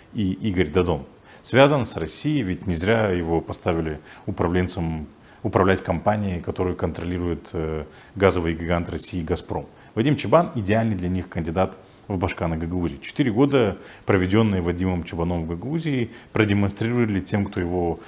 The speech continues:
сюда делегировал, его способность и лояльность их общему делу. С другой стороны, нам тоже стоит подумать о том, что четыре года, проведённые Чебаном в должности первого заместителя председателя исполкома, дали Гагаузии.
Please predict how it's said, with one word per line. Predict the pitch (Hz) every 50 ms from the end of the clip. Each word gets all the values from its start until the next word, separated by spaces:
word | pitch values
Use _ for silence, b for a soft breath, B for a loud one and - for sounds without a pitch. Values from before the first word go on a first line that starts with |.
| B B
сюда | - - 110 95 95
делегировал, | 82 87 85 85 90 101 135 147 139 123 113
его | 104 95 101 104 98
способность | - - 107 - - 117 110 113 117 98 - - - B B B B
и | - 110 104
лояльность | 98 92 92 90 92 92 95 92 90 - - -
их | - - - -
общему | 107 - - - 98 85 82 82
делу. | 85 92 87 76 71 - B B B B -
С | 82
другой | 82 85 92 143 170
стороны, | 165 170 196 190 180 165 143
нам | 110 98 113 127 120 110
тоже | - - 170 160 135 -
стоит | - - 107 92 80 -
подумать | - 80 80 101 131 147 - - B B B B B
о | -
том, | - - 113 120 110
что | - - - 117 123 127 139 131
четыре | 127 - 92 - - 95 95
года, | 82 92 104 98 95 90
проведённые | - 90 87 82 82 87 92 92 90 87 85
Чебаном | 82 - 87 85 87 87 87 85 82 - B B B B B -
в | -
должности | 90 98 95 90 92 87 - - -
первого | - - 98 90 85 82
заместителя | 82 85 82 82 - - 82 78 - 85 -
председателя | - - - 101 90 82 - 90
исполкома, | 78 - - 90 82 - 151 135
дали | 113 98 104 98 95
Гагаузии. | 87 92 85 90 90 85 80 - -